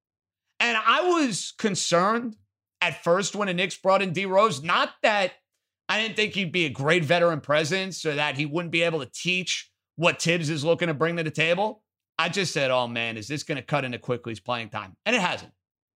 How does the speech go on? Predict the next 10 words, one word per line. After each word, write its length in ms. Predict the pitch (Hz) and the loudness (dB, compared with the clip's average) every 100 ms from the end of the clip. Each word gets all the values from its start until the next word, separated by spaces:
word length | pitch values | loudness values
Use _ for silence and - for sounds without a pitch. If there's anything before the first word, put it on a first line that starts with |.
| _ _ _ _ - | _ _ _ _ 0
Derrick 240 | 226 226 | 0 2
Rose 380 | 196 226 220 165 | 6 6 6 4
has 180 | 170 143 | 0 2
a 40 | |
nice 280 | 160 165 151 | -2 -2 -2
little 160 | 160 | -6
niche 300 | 135 131 107 | -6 -6 -8
on 160 | 117 104 | -10 -10
this 160 | 101 - | -16 -18
team. 220 | 101 | -20